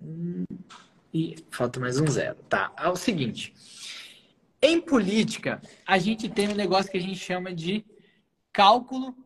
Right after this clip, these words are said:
de margem de erro. Se eu tenho um tamanho de população aqui, vamos um pouquinho no mercado, de um milhão de pessoas, é, olha só que interessante.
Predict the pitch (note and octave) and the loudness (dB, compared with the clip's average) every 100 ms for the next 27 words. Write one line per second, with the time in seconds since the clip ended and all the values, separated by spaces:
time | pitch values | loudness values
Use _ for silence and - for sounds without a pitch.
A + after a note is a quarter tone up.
0 | D#3 F3 F#3+ F3 F#3+ F3+ G3 F#3 G3 E3 | -14 -10 -2 0 0 -2 -6 -8 -8 -6
1 | B2 - - - _ _ _ - D4 F4 | -6 -8 -20 -20 _ _ _ -8 -6 -4
2 | D4+ D4 C4+ G#3+ A3 B3+ A3 - A3 A3 | -6 2 4 4 0 -2 -8 -14 -4 -4
3 | G#3+ G3 F#3+ F3+ D#3+ A#3 C4+ C4 C4 A#3+ | -2 -6 -6 -8 -8 -8 -4 -6 -6 -8
4 | A#3+ A3 - F3 E3 C3+ _ - _ _ | -6 -6 -2 0 -2 -6 _ -20 _ _
5 | C#3 G3 C#4+ D4 G3+ F#3+ D#3+ - B2 - | -10 -8 -6 -2 -2 -2 -4 -6 -10 -6
6 | F#3 D#3+ B2 - - _ _ - _ _ | -4 -4 -6 -14 -20 _ _ -20 _ _
7 | _ _ B2+ C#3+ D3 D3 C#3+ - - A3 | _ _ -6 -2 0 -2 -6 -10 -2 -2
8 | A#3 A#3+ A3+ G#3+ A3 G#3+ G3+ - C#3 A2+ | 2 2 2 -4 -2 -2 -4 -6 -8 -8
9 | - - | -16 -20